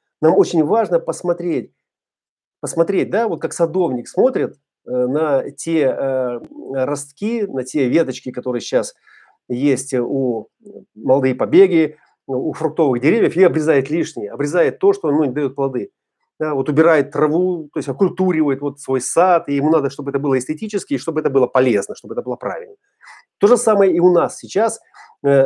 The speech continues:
это самое лучшее время для наведения порядка.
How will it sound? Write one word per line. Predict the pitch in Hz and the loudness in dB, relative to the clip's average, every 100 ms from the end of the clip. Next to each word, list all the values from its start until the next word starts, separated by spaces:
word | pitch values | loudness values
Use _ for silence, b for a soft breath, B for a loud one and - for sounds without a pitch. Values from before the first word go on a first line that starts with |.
| 135 | 2
это | - | -2
самое | 165 240 269 226 202 | 2 2 4 2 0
лучшее | 185 147 139 | -2 -2 0
время | 196 165 | 0 -2
для | 110 151 | 0 0
наведения | 160 139 127 139 131 | 0 -2 -4 -4 -4
порядка. | 123 120 98 _ | -4 -6 -8 _